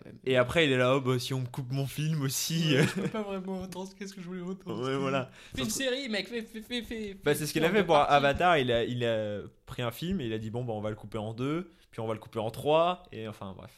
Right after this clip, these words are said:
Speaker 1: Ouais, ouais, mais bon, pff, il y a un moment, euh, je sais pas, je trouve ça, je trouve ça long, je trouve ça lent, je trouve que ça se perd dans plein de trucs, je trouve qu'il y a des tonnes de trucs qui sont superflus, je trouve que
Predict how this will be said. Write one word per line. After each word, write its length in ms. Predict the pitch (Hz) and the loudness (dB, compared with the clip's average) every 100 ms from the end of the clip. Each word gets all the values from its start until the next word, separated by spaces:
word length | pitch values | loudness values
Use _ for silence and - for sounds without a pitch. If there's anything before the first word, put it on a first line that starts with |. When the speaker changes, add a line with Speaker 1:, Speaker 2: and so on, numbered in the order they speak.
| _ 147 | _ -16
Speaker 1:
Ouais, 240 | 151 175 185 | -10 -6 -6
ouais, 180 | 180 160 | -6 -6
mais 160 | 127 | -8
bon, 220 | 123 131 | -10 -12
pff, 180 | - - - - - - | -14 -18 -20 -20 -20 -20
il 60 | 131 | -18
y 40 | |
a 20 | 127 | -14
un 40 | |
moment, 440 | 131 - 175 143 | -12 -12 -12 -12
euh, 40 | - - _ _ _ _ _ _ _ _ _ | -14 -18 _ _ _ _ _ _ _ _ _
je 100 | - | -10
sais 120 | 190 180 | -6 -2
pas, 300 | 175 180 165 | 0 2 0
je 80 | |
trouve 180 | - 156 | -2 -8
ça, 240 | - 160 147 | -4 -2 -2
je 60 | |
trouve 240 | - 147 147 | -6 -12 -10
ça 260 | - 147 | -6 -4
long, 360 | 139 165 180 185 | -2 -4 -4 -4
je 40 | 170 | -6
trouve 100 | - | -8
ça 220 | 127 123 | -2 0
lent, 340 | 135 170 175 | 0 0 0
je 80 | 175 | -2
trouve 140 | - 151 | -6 -12
que 80 | - | -10
ça 160 | 127 | -10
se 100 | - | -10
perd 260 | - 165 160 | -6 -4 -4
dans 100 | 131 | -6
plein 220 | 120 160 | -4 -6
de 40 | 160 | -6
trucs, 380 | - 165 170 | -8 -4 -4
je 60 | 175 | -6
trouve 140 | 147 - | -14 -10
qu'il 100 | 135 | -8
y 60 | |
a 40 | 117 | -8
des 160 | 123 | -10
tonnes 260 | 123 190 165 | -10 -10 -8
de 80 | 160 | -8
trucs 160 | - 151 | -10 -14
qui 60 | |
sont 80 | 147 | -16
superflus, 800 | - 156 151 151 - 151 156 160 | -16 -12 -12 -12 -12 -8 -8 -8
je 40 | |
trouve 220 | - 160 - | -10 -18 -20
que 300 | - - | -16 -16